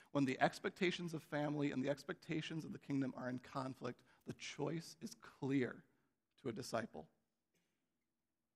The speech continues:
And the result will be division. Relationships cut apart as though by a sword. Family members and friends may lash out because someone they most trusted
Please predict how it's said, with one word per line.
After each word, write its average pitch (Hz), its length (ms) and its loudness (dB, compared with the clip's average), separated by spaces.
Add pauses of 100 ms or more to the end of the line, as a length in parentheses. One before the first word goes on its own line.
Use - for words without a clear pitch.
(280)
And 143 80 2
the 131 100 4
result 127 400 2
will 147 80 -2
be 139 120 0
division. 123 460 -4 (1160)
Relationships 143 800 2 (180)
cut 156 200 2
apart 139 600 -2
as 131 60 -12 (100)
though - 220 -14
by 117 80 0
a 123 100 -2
sword. 120 500 -6 (1300)
Family 147 280 4
members 143 540 2 (300)
and 139 100 -20 (160)
friends 127 600 2 (540)
may 123 120 2
lash 131 420 2
out 127 260 2
because 127 480 -8 (200)
someone 147 320 2
they 139 120 2
most 131 380 0
trusted 123 560 -4